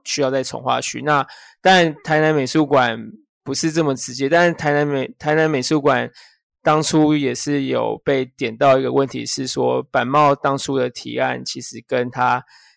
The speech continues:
前期在香港的，也，也是一个类似文化设施的提案接近。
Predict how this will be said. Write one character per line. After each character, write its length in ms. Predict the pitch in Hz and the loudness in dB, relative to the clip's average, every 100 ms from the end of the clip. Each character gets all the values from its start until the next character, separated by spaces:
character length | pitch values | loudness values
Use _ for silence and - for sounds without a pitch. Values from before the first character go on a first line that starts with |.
| _ | _
前 300 | - - 135 | -6 -4 -2
期 180 | 139 131 | -2 -4
在 400 | 123 139 127 120 - | -2 0 0 -2 -10
香 400 | - - 139 139 | -8 -4 -2 -4
港 320 | 127 110 104 - | -4 -6 -8 -14
的， 420 | 104 104 110 - _ _ _ _ | -14 -12 -14 -16 _ _ _ _
也， 100 | 104 | -18
也 160 | - 123 | -14 -12
是 240 | - 147 | -4 -2
一 80 | 139 | 0
个 120 | 139 | 0
类 140 | 131 131 | -2 -2
似 160 | - | -2
文 180 | 131 117 | -4 -2
化 200 | 123 123 | 0 0
设 240 | - 127 | -2 -8
施 180 | 117 - | -8 -10
的 140 | 117 113 | -10 -10
提 260 | - 113 | -14 -10
案 280 | 120 117 123 _ _ | -10 -10 -14 _ _
接 220 | - 117 | -10 -8
近。 240 | 117 - | -10 -14